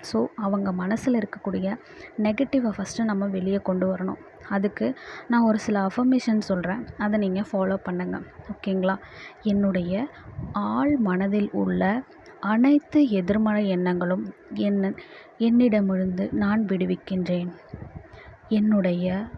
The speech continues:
ஆழ் மனதில் இருக்கும் அனைத்து எதிர்மறை எண்ணங்களையும் நான் என்னிடம் இருந்து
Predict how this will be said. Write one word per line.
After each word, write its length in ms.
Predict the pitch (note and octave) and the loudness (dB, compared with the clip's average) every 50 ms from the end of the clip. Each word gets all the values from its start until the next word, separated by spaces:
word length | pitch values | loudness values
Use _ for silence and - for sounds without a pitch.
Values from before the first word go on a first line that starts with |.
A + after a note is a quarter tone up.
| - - - | -16 -10 -6
ஆழ் 500 | A3+ G#3+ A3 A3 A#3 B3+ C#4 D4 D4 C4 | -4 -2 0 0 2 4 4 4 4 4
மனதில் 460 | A#3 G3 F#3 F#3+ G3 G#3 A3 A3+ G#3+ | 4 2 2 2 2 2 2 2 2
இருக்கும் 540 | G3+ F#3 F3+ F#3 - - - F#3+ G3 G#3+ A#3 - - - - - - - - | 2 0 0 -4 -6 -6 -4 -4 -4 -4 -6 -10 -16 -20 -20 -20 -20 -12 -4
அனைத்து 640 | - A#3+ B3+ C4 C4+ D4 D4+ D4+ D4 - D4+ C4+ A3 | 0 2 4 6 6 6 6 4 4 4 2 4 4
எதிர்மறை 600 | G3+ G3 F3+ G#3 G#3+ G#3+ G#3 G3+ G3+ G3 F#3 F3+ | 4 2 2 2 2 4 4 2 2 0 0 0
எண்ணங்களையும் 840 | F3+ F3 G3 G3 G3+ G3 F#3+ F#3 F3 F3+ F3 F3+ F#3 F#3 F#3+ G3 F#3+ - - - - | -2 0 2 2 2 2 2 0 -2 -2 -2 -2 -2 -2 -2 -4 -6 -8 -12 -10 -6
நான் 520 | A3 G3+ G3 G3 G3 G3 F#3+ G3+ G3+ G3+ - - - - | -4 0 0 0 2 0 0 -2 -4 -6 -10 -14 -6 -2
என்னிடம் 560 | G3+ G3+ G#3 A3 A#3 C4 C4 B3 B3+ B3 A#3 | 0 2 4 4 4 4 4 4 4 4 4
இருந்து 480 | G#3 F#3 F3+ F#3 F#3 F3+ F#3+ F#3+ - | 2 2 0 0 0 0 -2 -2 -4